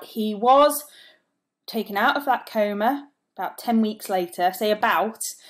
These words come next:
because I'm, I'm going off a lot of media sources to do this at the moment, and they have slightly conflicting dates and things, especially from between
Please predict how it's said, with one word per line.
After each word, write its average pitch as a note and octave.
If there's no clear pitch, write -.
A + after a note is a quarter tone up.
because G3
I'm, F#3+
I'm F#3+
going G#3+
off G3+
a G#3+
lot F#3+
of F#3
media G3+
sources F3
to F#3+
do F#3+
this F3
at -
the F3+
moment, E3
and F3+
they F#3+
have F#3
slightly G#3+
conflicting F#3+
dates -
and E3
things, C#3+
especially F#3+
from F#3
between F3